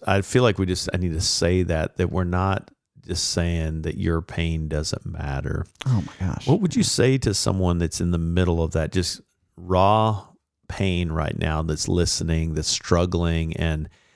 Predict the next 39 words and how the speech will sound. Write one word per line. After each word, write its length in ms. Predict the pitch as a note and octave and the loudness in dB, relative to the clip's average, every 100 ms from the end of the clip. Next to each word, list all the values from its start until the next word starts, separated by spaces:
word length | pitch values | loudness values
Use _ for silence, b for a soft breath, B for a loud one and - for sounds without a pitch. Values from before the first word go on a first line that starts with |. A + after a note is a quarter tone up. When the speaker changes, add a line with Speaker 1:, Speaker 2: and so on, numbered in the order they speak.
| b | b
Speaker 1:
the 100 | F#2+ | 0
circumstances 1000 | - - B2+ A#2 G2 E2+ E2+ D2 - - | 2 4 4 4 0 0 -2 -2 -2 -2
that 100 | - | -2
you're 140 | D#2+ D#2+ | -2 0
talking 380 | - G1+ - | -2 -4 -6
about? 200 | - G1+ G1+ | -4 -2 0
I 60 | |
mean, 120 | G2+ | 2
that's 180 | A#2 B2 | 2 2
what 100 | A2+ | 0
Jesus 440 | F#2+ G#2 G2 G2 F2+ | 0 0 0 -4 -4
is 120 | - | 0
talking 400 | E2 E2 - D#2+ | 0 0 0 -2
about. 360 | D#2 D#2 D2+ G#2 | 0 0 2 2
Speaker 2:
Yeah. 200 | D#3 - _ | 2 -4 _
Speaker 1:
Blessed 760 | - G2 F#2 F2 F#2 E2+ - - - | -18 -2 0 2 2 0 -4 -10 -4
in 180 | E2+ D2+ | -4 -2
spite 560 | - - - F2+ F2 | -2 -2 0 0 0
of 140 | D#2+ D#2 | -2 -2
our 140 | D2 | -2
circumstances, 1120 | - - - - - - - E2 - - - - | -2 -2 -2 -4 -4 -4 -6 -8 -10 -12 -10 -8
right? 340 | - G1+ - B - | -6 -6 -8 B 0
Speaker 2:
Yeah. 280 | F#2 E2 G#2+ _ _ | 0 0 -4 _ _
Speaker 1:
What 160 | F#2 A2+ | 0 2
do 60 | |
you 160 | C3+ A2+ | 2 0
say 360 | - F#2 F2 F2+ | 0 2 2 2
to 180 | - | 0
that 320 | D#2+ D2 - - | 0 -2 -6 -4
person 560 | E2+ D#2+ - D#2+ D#2 | -2 -2 -2 -4 -2
that's 240 | D2+ - E2 | -4 -2 -2
in 100 | E2 | -2
the 80 | |
midst 520 | D#2 D#2 F2 E2+ - - | -2 -2 -2 -2 -2 -2
of 180 | C#2+ - | -2 -4
some 300 | D#2+ D2+ D#2+ | -6 -4 -2
really 320 | D#2+ E2 D2+ | 0 0 -2
hard 560 | E2+ - E2 D2 C#2+ - | -4 -4 -2 -2 -4 -8
things, 800 | D#2 D2 C#2 C#2+ D2 - - | -4 -4 -4 -6 -8 -6 -8